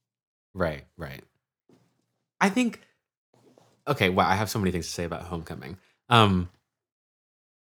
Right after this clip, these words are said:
to continue tracing the lines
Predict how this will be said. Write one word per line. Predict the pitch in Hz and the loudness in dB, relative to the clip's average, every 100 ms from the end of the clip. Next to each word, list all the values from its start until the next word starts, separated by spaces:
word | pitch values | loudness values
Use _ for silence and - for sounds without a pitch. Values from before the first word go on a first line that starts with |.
| - | -4
to | 190 | 2
continue | 190 190 202 196 | 4 4 2 2
tracing | - 151 139 139 120 110 107 _ _ _ _ _ _ _ _ | 2 2 4 2 0 -2 -4 _ _ _ _ _ _ _ _
the | 131 | 2
lines | 117 104 98 92 92 92 | 6 6 4 2 0 -4